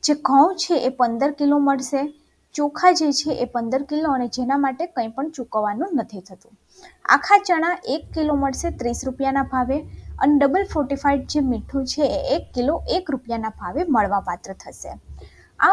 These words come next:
ઉપરાંત જેમની પાસે એ પી એલ અને બી પી એલ કાર્ડ છે એમને પણ તુવેર દાળ એક કિલો પચાસ રૂપિયાના ભાવે, આખા ચણા જે છે એ એક કિલો ત્રીસ રૂપિયાના ભાવે, ઘઉં અને ચોખા જે છે એ ચાર ચાર કિલો મળશે અને એના માટે કંઈ પણ ચૂકવવાનું નથી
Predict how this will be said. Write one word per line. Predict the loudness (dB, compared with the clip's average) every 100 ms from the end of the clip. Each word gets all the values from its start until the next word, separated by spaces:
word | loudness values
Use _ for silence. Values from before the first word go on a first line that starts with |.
| 4
ઉપરાંત | 0 -2 -4 0
જેમની | 0 2 0 -2
પાસે | -4 -4 -2 -4
એ | 0
પી | 0
એલ | 0 0
અને | -2 -2
બી | -4 -2 0
પી | 0
એલ | 0 -2
કાર્ડ | -4 -4 -4
છે | -4 -2
એમને | 0 0 0
પણ | -4 -4
તુવેર | -2 0 0 2
દાળ | 2 0 -4
એક | -4 0
કિલો | 2 2 -2
પચાસ | -4 -6 -6 -8
રૂપિયાના | -4 -2 -2 -2
ભાવે, | -2 0 -4 -8 -20 -20 -20 2 2
આખા | 4 0 2
ચણા | 0 0 0
જે | -2 -4
છે | -2 -2 -2
એ |
એક | -4 -2
કિલો | 0 0 -2
ત્રીસ | -4 -2 -4
રૂપિયાના | -4 -4 -2 -4 -2
ભાવે, | 0 0 -4 -6 _ _ -18 2
ઘઉં | 8 8 6 4
અને | 2 2
ચોખા | -2 -2 0 0
જે | 0 0
છે | 0 0 0
એ | -4 -4
ચાર | -4 0
ચાર | 2 2 0
કિલો | -2 0
મળશે | 0 -2 -2 -2
અને | -2 -2
એના | -2 -2
માટે | -4 -6
કંઈ | -6 -6
પણ | -6 -6
ચૂકવવાનું | -6 -4 -2 -2 2 2
નથી | 2 -2